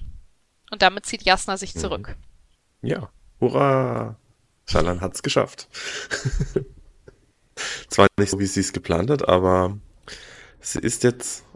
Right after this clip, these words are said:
Speaker 2: offiziell das Mündel von Jasna Kholin. Und wie ihr Plan dann weiter voranschreitet,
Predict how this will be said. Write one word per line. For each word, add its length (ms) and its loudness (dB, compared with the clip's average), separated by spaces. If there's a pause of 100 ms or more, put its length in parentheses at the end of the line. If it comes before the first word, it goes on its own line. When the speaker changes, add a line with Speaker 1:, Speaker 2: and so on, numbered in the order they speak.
Speaker 2:
offiziell 720 2 (480)
das 120 -12
Mündel 280 4
von 300 -2
Jasna 300 -2
Kholin. 500 0 (380)
Und 640 -6
wie 160 0
ihr 340 0 (120)
Plan 400 0
dann 220 -2
weiter 220 0
voranschreitet, 960 -2